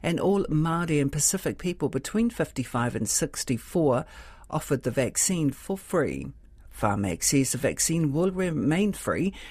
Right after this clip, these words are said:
to about one million people who are most vulnerable to becoming very sick if they get the flu. This includes everyone aged sixty-five and over,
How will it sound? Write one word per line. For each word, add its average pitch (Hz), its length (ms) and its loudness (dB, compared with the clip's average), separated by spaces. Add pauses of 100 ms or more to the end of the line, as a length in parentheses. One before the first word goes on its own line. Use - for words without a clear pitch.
(100)
to - 160 4
about 170 420 0
one 185 240 2
million 151 380 2
people 185 500 0 (320)
who 151 180 -2
are 127 140 0 (240)
most 180 480 0
vulnerable 160 580 0
to - 120 -8
becoming 160 400 0
very 170 240 0
sick - 420 0
if - 100 -8
they 117 140 0
get - 420 -8 (140)
the 185 100 -8
flu. - 460 -2 (640)
This - 180 -4
includes 117 420 2
everyone 139 540 2
aged 143 500 0
sixty-five - 760 0
and 151 120 -2
over, 160 400 -2